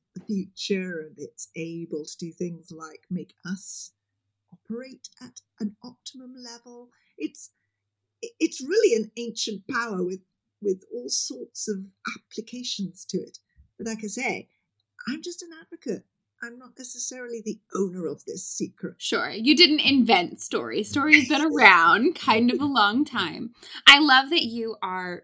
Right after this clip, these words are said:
Speaker 2: very aware and tapped into that perspective around sort of the history of story, how story has been such a huge pillar of civilization, really. There's a,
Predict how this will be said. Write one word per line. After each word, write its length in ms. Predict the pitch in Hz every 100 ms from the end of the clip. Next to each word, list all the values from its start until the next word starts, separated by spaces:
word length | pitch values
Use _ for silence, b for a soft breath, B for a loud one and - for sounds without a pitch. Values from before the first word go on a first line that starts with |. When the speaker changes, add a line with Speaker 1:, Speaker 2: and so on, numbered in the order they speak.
| -
Speaker 2:
very 480 | 202 202 202 208 -
aware 600 | 202 185 180 185 180 175
and 180 | 180 175
tapped 400 | - 185 - -
into 300 | 180 185 196
that 200 | 180 -
perspective 640 | 196 185 - 339 349 269 220 -
around 560 | 214 214 196 190 196 -
sort 180 | 208
of 80 | 190
the 60 | 185
history 480 | - 170 - 175 160
of 80 |
story, 320 | - - - -
how 160 | 208
story 500 | 208 - 208 208 214 208
has 260 | 190 175
been 420 | - 180 180 170 170 B B _
such 460 | - 214 202 - -
a 440 | 190 180 180 175 _ _ _ _ _ _ _ _ _ _ - - _ _ _
huge 480 | - - 294 330 233
pillar 280 | - 240 220
of 120 | 196
civilization, 720 | - 190 180 - 220 240 240
really. 360 | - - - -
There's 240 | - 226 233
a, 400 | 233 220 208